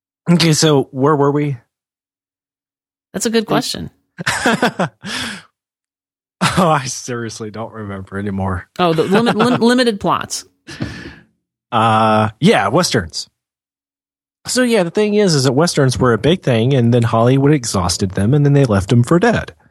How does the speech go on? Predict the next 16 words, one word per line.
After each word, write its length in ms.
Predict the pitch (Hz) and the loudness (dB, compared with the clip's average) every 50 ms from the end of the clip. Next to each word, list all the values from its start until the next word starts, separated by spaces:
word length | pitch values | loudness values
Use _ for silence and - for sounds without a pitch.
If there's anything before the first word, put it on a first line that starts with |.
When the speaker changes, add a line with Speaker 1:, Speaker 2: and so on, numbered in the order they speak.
| _ - - - _ _ _ _ _ - | _ -20 -20 -20 _ _ _ _ _ -4
Speaker 1:
because 280 | - 151 - 180 160 | -2 0 2 2 4
they, 160 | 143 139 131 127 | 4 4 4 2
they 400 | 117 98 95 101 104 117 120 120 | 0 -2 -6 -2 0 2 2 4
didn't 220 | 120 110 107 107 | 2 2 2 0
realize 480 | 107 107 107 104 107 110 117 120 - - | 0 2 2 2 2 2 2 0 0 0
how 220 | 98 95 98 104 | 0 0 0 0
to 560 | 104 - - - 113 104 104 107 113 113 113 - _ _ _ - | 0 -2 0 2 2 4 4 2 2 0 -2 -4 _ _ _ -12
keep 300 | - - 101 95 95 - | -6 -2 -2 -2 -2 -2
the 160 | - 98 98 | -2 0 2
audience's 520 | 90 95 98 98 101 107 107 - 120 113 | 2 2 2 2 2 2 2 2 2 4
entertain-, 360 | 123 123 127 120 - - 127 - | 4 4 2 2 0 -2 -2 -2
a-, 360 | 117 107 - - 110 113 - | -2 -2 0 0 -2 0 0
attention 360 | 156 - - 262 202 - 107 | 0 0 2 0 2 0 0
with 140 | 90 90 82 | 0 0 -2
them 100 | 82 85 | -2 -2
anymore. 460 | 82 80 82 76 80 69 - - - | -2 -2 -4 -6 -6 -8 -10 -12 -18